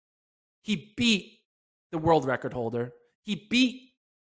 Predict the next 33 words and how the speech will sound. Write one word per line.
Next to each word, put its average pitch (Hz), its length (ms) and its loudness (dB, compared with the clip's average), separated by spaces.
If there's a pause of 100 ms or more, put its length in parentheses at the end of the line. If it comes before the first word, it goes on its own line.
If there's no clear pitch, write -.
(200)
the 156 80 -14
twenty 180 280 2
nineteen 160 540 -2
world 143 440 0
champion 117 640 -4 (120)
in 139 100 -10
the 117 100 -4
hundred. 117 420 -4 (1120)
And 170 80 -6
not 226 160 6
only 233 180 4
did 208 80 0
he 175 80 0
beat 240 300 -4
these 156 160 -4
guys, 127 320 -2 (280)
he 214 120 -6
beat 240 360 -4
them 151 340 -2 (600)
coming 190 360 0
from 160 260 -2
behind. 131 560 -2 (580)
He 202 120 -8
did 202 120 2
not 233 220 6
have 190 160 4
a 160 40 -2
lead. 156 320 0
He 175 100 -6
did 254 120 -4
not 294 200 4
hold 202 300 2
off 175 520 2